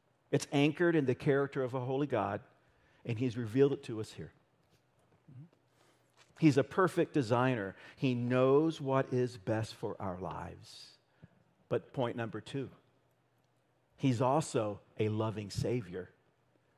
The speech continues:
and he wants what is best for our lives. He knows what is best. He wants what is best.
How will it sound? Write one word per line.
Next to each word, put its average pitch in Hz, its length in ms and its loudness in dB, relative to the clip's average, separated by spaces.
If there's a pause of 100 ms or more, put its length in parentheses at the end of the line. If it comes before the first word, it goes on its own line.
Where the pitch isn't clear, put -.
(400)
and 123 140 2
he 117 160 0
wants 113 840 -6 (300)
what 104 160 -10
is - 160 -16
best 90 280 -8
for - 160 -12
our 85 120 -12
lives. 76 400 -18 (1700)
He 139 180 4
knows 170 340 8
what 202 160 6
is 180 140 0
best. 180 320 6
He 160 160 0
wants 160 400 4 (120)
what 123 160 0
is 107 160 -4
best. 101 400 -4